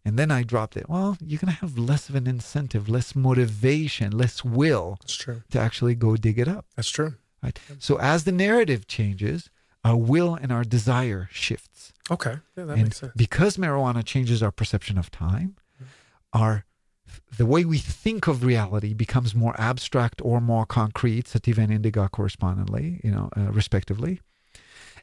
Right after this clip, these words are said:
Speaker 1: And our story of reality becomes different. Thus, our will increases while we smoke. While we smoke, our will is higher.
Speaker 2: Mm-hmm.
Speaker 1: And when we stop smoking,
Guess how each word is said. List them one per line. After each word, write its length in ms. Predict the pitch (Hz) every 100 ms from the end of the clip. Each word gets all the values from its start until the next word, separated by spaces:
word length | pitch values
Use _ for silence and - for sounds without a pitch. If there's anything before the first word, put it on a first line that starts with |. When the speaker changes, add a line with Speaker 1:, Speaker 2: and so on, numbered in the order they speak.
| -
Speaker 1:
And 300 | 139 139 - -
our 160 | 135
story 640 | 127 - - 214 254 240 156
of 180 | 131 131
reality 440 | 120 110 107 110
becomes 420 | 113 - 113 110
different. 460 | 110 110 196 151 113
Thus, 280 | 147 - -
our 180 | 139 131
will 440 | 131 143 240 226
increases 720 | 151 131 - 127 110 - 160
while 360 | 135 123 147 220
we 100 | 247
smoke. 460 | - - 110 131 -
While 380 | 123 151 202 220
we 80 |
smoke, 340 | 196 214 208 -
our 120 | 143
will 200 | 143 165
is 120 | 156
higher. 400 | - 107 120 165 - -
Speaker 2:
Mm-hmm. 140 | 107 110 127
Speaker 1:
And 120 | 123
when 160 | 131
we 80 | 131
stop 300 | - - 131
smoking, 640 | - 170 190 - 127 127